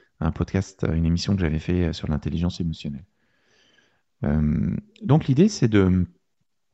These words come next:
c'est de, comment dire, c'est de faire preuve d'empathie, de, de, aussi de muscler son,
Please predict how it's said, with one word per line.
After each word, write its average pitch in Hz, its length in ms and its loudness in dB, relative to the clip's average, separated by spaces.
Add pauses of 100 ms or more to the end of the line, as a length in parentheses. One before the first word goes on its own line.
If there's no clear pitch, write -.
(880)
c'est - 240 -2
de, 87 240 2
comment 98 260 2
dire, 87 220 0
c'est - 160 -2
de 85 80 -2
faire 80 220 -6
preuve 131 180 -2
d'empathie, 104 400 0
de, 95 140 0
de, - 180 -6
aussi 131 240 -4
de 104 80 -2
muscler 113 380 2
son, 92 400 -8